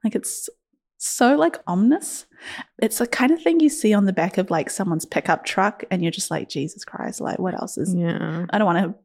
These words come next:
Speaker 1: get too close to that car. <laughs>
Speaker 2: Yeah. But what's the first mistake that you made that you wanna share?
Speaker 1: So I'm really, I find this episode to be quite timely 'cause I actually had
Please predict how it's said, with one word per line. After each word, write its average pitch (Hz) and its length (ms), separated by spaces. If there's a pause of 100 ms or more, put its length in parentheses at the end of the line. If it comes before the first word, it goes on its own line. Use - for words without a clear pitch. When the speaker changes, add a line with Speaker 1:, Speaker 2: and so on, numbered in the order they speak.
(120)
Speaker 1:
get - 160
too - 100
close - 260
to - 60
that - 200
car. - 360 (140)
<laughs> - 400
Speaker 2:
Yeah. 170 400 (340)
But 214 140
what's 247 200
the 262 80
first 185 320
mistake 160 420
that 131 140
you 113 140
made 104 380 (220)
that 151 100
you 170 140
wanna 131 160
share? 131 580
Speaker 1:
So - 140
I'm 285 120
really, 349 300 (140)
I 247 100
find 262 260
this 370 120
episode 196 320
to 202 60
be 185 80
quite 180 280
timely 180 400
'cause - 160
I 214 140
actually 269 340
had 233 320